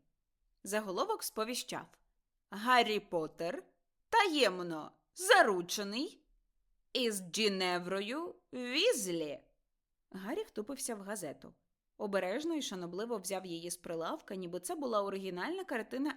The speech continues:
Ешера. Розгорнув і почав читати про докази, що переконали Ріту Скітер. І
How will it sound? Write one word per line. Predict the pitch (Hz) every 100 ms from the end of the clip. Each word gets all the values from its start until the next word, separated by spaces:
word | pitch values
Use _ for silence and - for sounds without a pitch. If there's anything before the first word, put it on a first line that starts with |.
| -
Ешера. | 165 - 175 151 - _ _ _ _ _
Розгорнув | 214 226 196 180 170 226 359 -
і | -
почав | 196 202 277 254
читати | - 196 339 415 370 311 277 _ -
про | 311
докази, | 285 185 160 - 170 170 165
що | - 185
переконали | 180 170 175 170 277 403
Ріту | 262 240 277
Скітер. | - - - 127 123 _ _ _ _ _
І | -